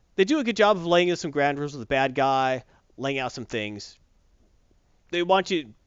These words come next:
make you interested in what's going on with nuns who are kicking butt. They start bringing that in. Uh, so it's interesting. It looks like a lot of fun. Potentially, this issue I didn't love. It was okay.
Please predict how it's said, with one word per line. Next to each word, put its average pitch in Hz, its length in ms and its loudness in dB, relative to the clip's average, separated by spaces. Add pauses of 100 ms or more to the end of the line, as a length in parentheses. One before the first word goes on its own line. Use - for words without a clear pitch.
make 185 240 0
you 214 60 0
interested 196 400 2
in 147 80 -4
what's 143 160 -2
going 151 260 0
on 139 200 2
with 143 200 0 (1160)
nuns 139 260 -4
who 143 60 -2
are 143 60 0
kicking 151 320 -2
butt. 117 220 -2
They 120 120 -6
start 113 240 -8
bringing 110 240 -6
that 98 220 -2
in. 90 180 -8 (720)
Uh, 180 300 6
so 247 760 -4 (920)
it's 349 280 2
interesting. 392 420 0
It 214 60 -2
looks 254 180 -4
like 247 180 -2
a - 40 -2
lot 240 180 4
of 233 180 0
fun. 262 720 0 (340)
Potentially, 220 540 0
this 226 300 -2
issue 208 260 -4
I 202 80 4
didn't 185 240 -4
love. 170 420 -2 (320)
It 392 140 -6
was 370 120 -6
okay. - 420 -12